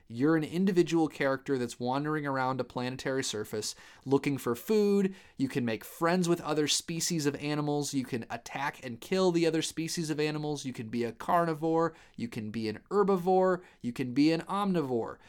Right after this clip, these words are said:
They really give you a lot of opportunities. You can make your character look more like a fish.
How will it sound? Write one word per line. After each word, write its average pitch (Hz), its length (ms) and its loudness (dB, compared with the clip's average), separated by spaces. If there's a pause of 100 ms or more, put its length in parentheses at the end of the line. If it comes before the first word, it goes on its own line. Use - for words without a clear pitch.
(280)
They 135 120 4
really 208 300 6
give 190 180 2
you 170 120 6
a - 20 6
lot 143 160 4
of 135 100 2
opportunities. 117 720 -4 (240)
You 156 120 -2
can 175 140 0
make 170 180 -2
your 170 80 -2
character 180 340 0
look 180 180 0
more 180 140 0
like 180 160 2
a - 60 0
fish. - 500 -2